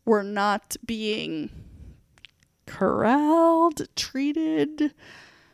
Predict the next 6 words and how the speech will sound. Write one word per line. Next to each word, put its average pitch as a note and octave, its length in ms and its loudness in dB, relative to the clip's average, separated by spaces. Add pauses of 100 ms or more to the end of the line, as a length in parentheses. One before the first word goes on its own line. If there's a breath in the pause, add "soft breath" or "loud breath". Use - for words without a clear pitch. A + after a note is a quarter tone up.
(120)
protected C#4+ 800 -2 (220 loud breath)
the A3+ 100 4
same A3 340 2
way G#3 520 0
as E3 640 -4
the - 480 -8